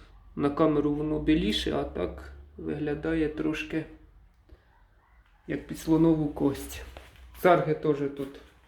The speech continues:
грубезні, чотири чотири, тому що матеріал дозволяв. Так-то воно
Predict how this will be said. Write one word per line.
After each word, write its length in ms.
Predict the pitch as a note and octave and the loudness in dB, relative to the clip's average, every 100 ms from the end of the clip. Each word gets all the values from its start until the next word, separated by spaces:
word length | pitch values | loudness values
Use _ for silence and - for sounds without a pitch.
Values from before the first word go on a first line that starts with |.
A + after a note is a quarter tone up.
| _ - - - - - | _ -20 -20 -20 -16 -2
грубезні, 680 | D3 E3 E3+ G3+ F3 D#3 | 2 4 6 6 6 2
чотири 440 | - - D#3 D3 C#3 | -2 0 2 2 2
чотири, 520 | D3 C#3 F3 F#3 C#3+ | 0 2 4 4 2
тому 280 | - C3+ C3+ | 0 -4 -6
що 160 | - | -4
матеріал 500 | C3 C3 C#3+ C#3 C3+ - | -6 -4 0 0 0 -4
дозволяв. 600 | C3+ C#3 C3+ F3 F3+ F3+ - - - - - _ _ | -6 -4 0 2 2 -2 -10 -20 -20 -20 -20 _ _
Так-то 340 | E3+ D3+ - C#3+ | 2 2 4 6
воно 380 | C#3+ C#3 C#3 | 6 6 4